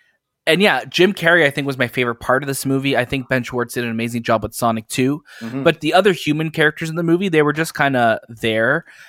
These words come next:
Speaker 1: Um, and it was very silly, but again, I still had a good time with this movie.
Speaker 2: Yeah.
Speaker 1: Again, it's not an amazing movie, but like, again, like Shay said, like, it's not a waste of your time to watch it. And you know what? I'm like, it was, it was fun. And I,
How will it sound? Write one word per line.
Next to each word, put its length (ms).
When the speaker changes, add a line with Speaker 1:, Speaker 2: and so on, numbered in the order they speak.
Speaker 1:
Um, 460
and 140
it 160
was 180
very 200
silly, 360
but 180
again, 280
I 160
still 420
had 180
a 60
good 320
time 440
with 140
this 220
movie. 360
Speaker 2:
Yeah. 160
Speaker 1:
Again, 180
it's 180
not 140
an 100
amazing 480
movie, 220
but 220
like, 280
again, 260
like 140
Shay 220
said, 300
like, 220
it's 180
not 120
a 60
waste 340
of 100
your 120
time 280
to 120
watch 340
it. 100
And 140
you 80
know 120
what? 160
I'm 100
like, 160
it 80
was, 180
it 60
was 160
fun. 260
And 140
I, 280